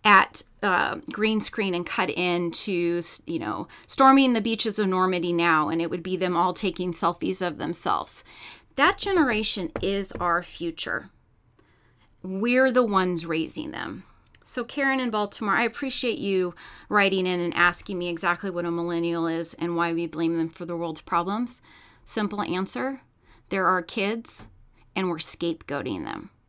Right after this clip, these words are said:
So enough with the heavy talk. So I have a really fun segment that I was really excited to launch on my very first podcast. And it's Trends on a Budget.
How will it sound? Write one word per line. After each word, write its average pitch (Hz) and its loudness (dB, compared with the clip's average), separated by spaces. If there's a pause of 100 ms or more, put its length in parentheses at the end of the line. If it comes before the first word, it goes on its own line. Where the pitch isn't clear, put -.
So - 10 (200)
enough 320 6
with 330 2
the 285 4
heavy 226 -2
talk. - -6 (500)
So 247 4
I 311 12
have 277 6
a 196 -2
really 294 4
fun 233 2
segment 196 0
that 196 2
I 196 4
was 190 -2
really 294 2
excited 214 4
to 208 -2
launch 196 2
on 190 -4
my 180 0
very 233 4
first 190 -2
podcast. - -4 (760)
And 233 4
it's - 0
Trends 294 0 (120)
on 208 0
a 190 -2
Budget. - -6